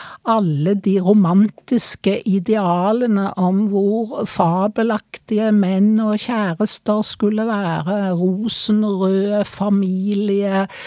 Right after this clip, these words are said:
eh, forhold, hjemmeforhold,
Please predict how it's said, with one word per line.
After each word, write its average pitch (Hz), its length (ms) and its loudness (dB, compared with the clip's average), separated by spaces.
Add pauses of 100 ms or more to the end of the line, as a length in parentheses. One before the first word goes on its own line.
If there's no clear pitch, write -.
(300)
eh, 185 420 -2
forhold, 196 1080 0
hjemmeforhold, 202 2000 0